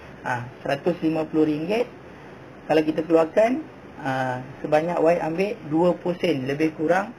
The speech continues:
ah, fee brokerage yang dikenakan. Okey.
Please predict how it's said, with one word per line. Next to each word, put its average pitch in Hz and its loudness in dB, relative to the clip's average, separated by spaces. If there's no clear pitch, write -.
ah, 139 -2
fee 190 2
brokerage 165 2
yang 151 -2
dikenakan. 135 -6
Okey. 151 2